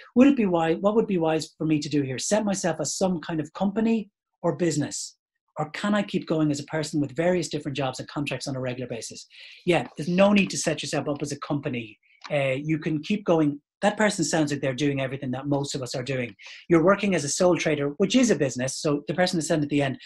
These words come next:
"Should I set myself up as a business?" If you're registered as a sole trader with revenue, which is this, which is, to use revenue's language, registered for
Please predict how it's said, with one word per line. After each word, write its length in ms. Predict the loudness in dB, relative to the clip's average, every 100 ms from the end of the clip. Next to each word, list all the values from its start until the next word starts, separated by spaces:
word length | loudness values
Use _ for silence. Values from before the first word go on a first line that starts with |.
| -12
"Should 220 | 2 4 4
I 60 |
set 300 | 2 0 -2
myself 300 | -2 -2 -2
up 140 | -2 -2
as 120 | -4
a 60 |
business?" 360 | -2 -2 -4 -8 -12 -16 -20 -20 _ -10
If 100 | 0
you're 180 | 6 8
registered 400 | 8 4 0 0
as 140 | 0 0
a 40 |
sole 320 | 0 2 2
trader 340 | 0 -2 0 -2
with 200 | -2 0
revenue, 300 | 2 0 -2
which 180 | -4 -4
is 140 | -4
this, 240 | -6 -6 -4
which 220 | -2 -2
is, 120 | -4
to 120 | -6
use 220 | -2 0 0
revenue's 400 | 2 2 0 0
language, 320 | 0 0 -4 -16 _
registered 500 | 2 2 2 -2 -4
for 220 | -2 -8